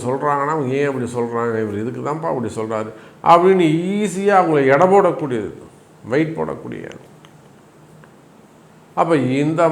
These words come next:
மாதிரியெல்லாம் இருக்கக்கூடிய, முன்கூட்டியே அறியக்கூடிய கடகராசி நேயர்களே, அடுத்து இதுதான் நடக்க போகுது அப்படின்னு சொல்லிட்டு அதை முன்கூட்டியே அறிந்து செயல்படக்கூடிய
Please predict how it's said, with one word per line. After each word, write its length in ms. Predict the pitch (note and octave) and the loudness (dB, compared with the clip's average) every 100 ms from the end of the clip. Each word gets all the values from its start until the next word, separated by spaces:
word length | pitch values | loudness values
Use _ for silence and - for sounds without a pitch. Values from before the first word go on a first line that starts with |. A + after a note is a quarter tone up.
| D3 | 2
மாதிரியெல்லாம் 640 | C#3+ C3+ B2 A2+ C#3 E3 | 0 0 -2 -2 -4 -4
இருக்கக்கூடிய, 560 | B2+ C#3 B2 B2 B2 D3+ - - - A#2+ | -4 -6 -8 -6 -6 -6 -8 -14 -8 -2
முன்கூட்டியே 680 | F3+ F#3+ G3+ G3+ F#3+ F#3+ G3 E3 | -2 -2 -2 -2 0 2 4 4
அறியக்கூடிய 720 | D3+ D#3+ D#3 C3+ B2 A#2+ D#3+ B2+ | 2 0 -2 -6 -4 -4 -4 -4
கடகராசி 560 | A#2+ B2 A2+ G2 A#2 G#2+ | -4 -2 -2 -4 -8 -8
நேயர்களே, 420 | F#2 E2 - - - - - - - - - - - - - A2+ | -10 -12 -16 -18 -20 -20 -20 -20 -20 -20 -20 -20 -20 -20 2 6
அடுத்து 280 | C#3+ D#3 D#3+ C3+ | 6 4 2 2
இதுதான் 400 | B2 C#3 E3 D3+ | 0 2 4 4
நடக்க 220 | C#3+ D3+ C#3+ | 2 0 -2
போகுது 220 | C#3 C3+ C3+ - A#2 | -4 -4 -4 -2 -2
அப்படின்னு 360 | A2+ B2+ B2 B2 | 0 -2 -4 -4
சொல்லிட்டு 300 | A2+ A#2 D#3 C#3 | -6 -4 -2 0
அதை 160 | A2+ G#2+ | 0 -2
முன்கூட்டியே 580 | B2+ E3+ D#3+ E3+ D#3 D3+ D3+ | -2 -4 -6 -6 -4 -2 0
அறிந்து 340 | B2 C#3+ C#3+ C3+ - - - - | 0 -2 -4 -8 -10 -18 -14 -4
செயல்படக்கூடிய 720 | B2 C3 A#2+ A2 - A2+ | -2 0 -2 -2 -4 -8